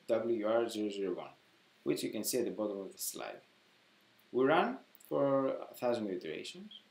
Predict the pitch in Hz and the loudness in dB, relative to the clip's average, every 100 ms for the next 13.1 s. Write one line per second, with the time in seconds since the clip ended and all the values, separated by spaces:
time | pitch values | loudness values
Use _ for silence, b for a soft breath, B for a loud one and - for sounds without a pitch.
0 | _ _ _ _ _ _ - 120 147 175 | _ _ _ _ _ _ -2 4 6 6
1 | - 117 - 120 - - - 127 139 135 | 6 4 2 -2 -4 -8 -10 2 4 6
2 | - 151 - 107 117 139 170 - - 123 | 4 4 2 8 10 10 8 2 0 4
3 | 131 - 113 110 - 78 - - - _ | 4 4 2 0 0 -6 -6 -16 -20 _
4 | _ _ _ _ _ - 120 160 127 131 | _ _ _ _ _ -2 4 6 8 6
5 | 131 196 202 - 123 - - 147 180 147 | 6 2 2 4 4 4 4 4 4 2
6 | 113 104 131 143 127 104 110 - 180 214 | 2 2 2 0 2 2 2 -2 -6 -4
7 | - - _ _ - 147 - 117 123 135 | -6 -10 _ _ -4 -2 0 2 4 2
8 | 127 104 98 113 139 175 - _ _ _ | 0 -4 -2 0 -2 -6 -10 _ _ _
9 | _ _ _ _ _ - 107 110 110 107 | _ _ _ _ _ -8 -2 0 0 0
10 | 110 - 107 110 123 - - 98 90 104 | -2 -6 2 4 4 2 0 0 0 -2
11 | 117 135 - 170 - 135 120 - 131 127 | -2 -4 -4 -4 -2 -2 0 2 2 2
12 | 113 104 107 113 113 117 110 - 90 104 | 0 2 4 6 6 4 2 -6 -2 0
13 | 104 | -2